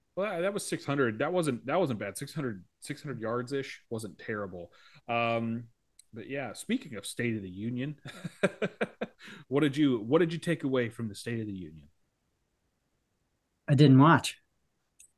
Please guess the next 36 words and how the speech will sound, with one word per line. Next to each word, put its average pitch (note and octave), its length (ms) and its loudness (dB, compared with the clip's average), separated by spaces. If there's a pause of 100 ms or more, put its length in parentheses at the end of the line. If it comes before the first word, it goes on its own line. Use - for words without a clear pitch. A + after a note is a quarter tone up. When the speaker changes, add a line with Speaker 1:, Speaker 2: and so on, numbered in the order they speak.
(320)
Speaker 1:
Oh, D3+ 60 6
you D#3+ 80 8
didn't F3+ 160 4
watch? F3+ 380 -2 (580)
Speaker 2:
No, D#3 240 12
I B2+ 140 8
just D3 260 4
saw D3+ 160 12
the, C3+ 540 8 (240)
you B2+ 140 6
know, B2+ 280 6
the A#2+ 340 2
little C#3 240 8
clips - 460 4
that - 200 -4
popped C3+ 260 6
up C3 160 8
on A#2+ 160 8
Instagram A#2+ 920 6
of A2+ 560 2
everything B2+ 500 8
that A2 120 4
he A2 80 4
fumbled B2 720 8
and A2+ 160 4
the G#2+ 60 0
lies A#2+ 800 6
and A#2+ 240 10 (240)
Speaker 1:
Yeah, E2+ 380 -12
well, B2 420 6
pretty A#2+ 120 8
Speaker 2:
um, A2+ 60 4
Speaker 1:
much A2 300 0 (260)
every, A2 380 -8 (540)
every A2 240 -6
president F#2+ 520 -10